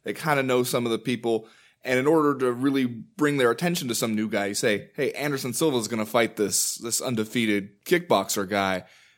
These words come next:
And that kinda gets their attention. I think it, that does still work. And so then they go, "Okay, like, let me see what that fight's all about." And then if he goes out there and he completely shows out the way everybody expects him to,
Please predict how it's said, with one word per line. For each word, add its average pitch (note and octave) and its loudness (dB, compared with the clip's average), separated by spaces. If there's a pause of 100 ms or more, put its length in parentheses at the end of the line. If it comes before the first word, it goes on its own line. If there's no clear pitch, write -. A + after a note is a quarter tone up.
(140)
And F3 2
that F#3+ 2
kinda F#3 0
gets C#3 -2
their D3 4
attention. D#3+ -2
I - -10
think A#2+ -2
it, G#2+ -8
that G#2+ 0
does A2 2
still B2 2
work. - 0 (480)
And B2 -4
so B2+ 2
then C3+ 2
they B2+ 2
go, B2 2
"Okay, A#2+ 0
like, A#2+ -2
let B2+ 0
me C3+ 0
see C#3 0
what B2 0
that E3 2
fight's B2+ 2
all A#2 4
about." A2+ 4 (140)
And C#3 2
then G#3 6
if C#3+ 2
he D#3 -2
goes D#3 2
out D3 4
there D3 6
and C3+ 2
he B2+ -2
completely C3 -2
shows C3+ 4
out F3 2
the B2+ 0
way B2 6
everybody G#2+ 0
expects - -2
him A2+ -2
to, G#2+ -2